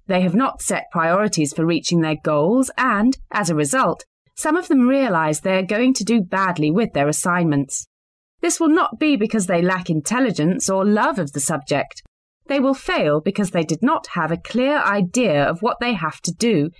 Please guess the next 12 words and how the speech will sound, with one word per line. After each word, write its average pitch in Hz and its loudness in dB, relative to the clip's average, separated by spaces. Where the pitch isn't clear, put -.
and 262 2
how 302 0
long 220 2
it - -2
should 285 -4
take 359 -2
them. 147 -4
Let's 359 0
step - -6
back 156 -4
a - -2
minute. 151 0